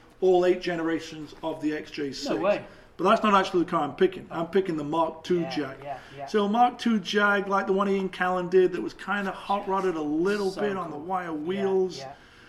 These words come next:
Speaker 1: That to me is like, obviously being English, I got a thing for English cars. It's
Speaker 2: Right.
Speaker 1: a classic shape. It's an iconic car. You can get four people in it.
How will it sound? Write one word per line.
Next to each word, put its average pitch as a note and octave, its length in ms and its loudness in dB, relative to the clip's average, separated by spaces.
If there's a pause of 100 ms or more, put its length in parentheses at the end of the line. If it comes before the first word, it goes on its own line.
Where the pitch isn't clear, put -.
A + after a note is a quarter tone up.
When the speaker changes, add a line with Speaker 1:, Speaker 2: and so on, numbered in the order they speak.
(180)
Speaker 1:
That A#3+ 280 0
to G3+ 80 0
me G3+ 260 2
is F#3+ 200 0
like, F#3 320 2 (540)
obviously F#3+ 320 0
being F3 200 2
English, E3+ 360 -2
I D#3+ 60 -4
got D#3 100 -4
a D3 40 -8
thing D#3 200 -12
for - 160 -12
English D3+ 400 -10
cars. E3 500 -4
It's C#3+ 200 -12
Speaker 2:
Right. C3 80 -14
Speaker 1:
a - 40 -18
classic - 480 -10
shape. D#3 500 -4 (840)
It's - 120 -18
an E3 80 -4
iconic E3+ 760 -4
car. D3+ 520 -2 (180)
You D3 100 -8
can C#3+ 40 -8
get D3 220 -6
four C#3+ 260 -2
people C3+ 400 -10
in C3+ 140 -8
it. B2+ 100 -16